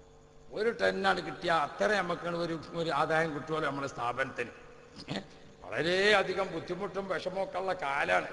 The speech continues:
അതുകൊണ്ട് അല്ലെങ്കിൽ ഇപ്പൊ ഒക്കെ ആൾക്കാർ വേം വേം പറയൽ കഴിയും. ഏതായാലും ആവട്ടെ, അയ്യായിരത്തിന്റെ ഒരു, ഒരു, ഒരു പത്താളും കൂടി ഇവിടെ ഉണ്ട്. അല്ലാഹുവേ, അവർക്ക് നീ റഹ്മത്ത് ചെയ്യണേ അല്ലാ. പടച്ചോനെ, സയ്യിദ് അവർകളെ മജ്ലിസാണ്,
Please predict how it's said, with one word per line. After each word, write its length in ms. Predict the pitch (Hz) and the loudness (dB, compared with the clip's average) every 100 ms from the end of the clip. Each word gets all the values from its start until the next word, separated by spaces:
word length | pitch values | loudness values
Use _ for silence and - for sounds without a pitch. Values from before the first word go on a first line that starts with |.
| - 110 | -10 -12
അതുകൊണ്ട് 360 | 110 151 160 | -8 -6 -4
അല്ലെങ്കിൽ 400 | 123 92 127 156 | -4 -4 -8 -8
ഇപ്പൊ 160 | 151 170 | -8 -8
ഒക്കെ 140 | 160 | -4
ആൾക്കാർ 400 | 160 160 - 180 | -4 -4 -4 -4
വേം 280 | 170 156 170 | -4 -6 -4
വേം 200 | 175 180 | -4 -4
പറയൽ 360 | 165 156 170 180 | -6 -4 -4 -4
കഴിയും. 240 | 151 131 131 - - - | -4 -6 -12 -18 -16 -12
ഏതായാലും 460 | 127 156 175 185 165 | 0 2 6 6 6
ആവട്ടെ, 300 | 139 123 113 - - | 4 2 -2 -6 -4
അയ്യായിരത്തിന്റെ 760 | 139 180 208 233 214 - 220 196 | -2 2 6 6 6 0 0 0
ഒരു, 120 | 175 | 0
ഒരു, 200 | 165 165 | -2 -2
ഒരു 180 | 160 147 | -2 -2
പത്താളും 460 | 139 - 160 160 156 | -4 0 2 2 -2
കൂടി 120 | 165 | -4
ഇവിടെ 200 | 151 139 | -4 -4
ഉണ്ട്. 280 | 98 110 147 151 - - | -4 -4 -4 -4 -10 -6
അല്ലാഹുവേ, 440 | 160 185 196 180 185 | 2 10 10 12 10
അവർക്ക് 400 | 175 180 180 180 | 10 6 0 2
നീ 60 | |
റഹ്മത്ത് 400 | 175 156 175 233 | 2 4 4 4
ചെയ്യണേ 280 | 233 151 131 | 4 2 2
അല്ലാ. 380 | 117 117 135 - - - 170 | 0 6 6 6 -2 0 2
പടച്ചോനെ, 420 | 175 - 196 185 | 4 4 4 4
സയ്യിദ് 380 | - 175 214 220 | 2 0 4 4
അവർകളെ 340 | 180 165 160 | 4 2 2
മജ്ലിസാണ്, 560 | 135 135 160 170 147 | 0 0 -2 0 -2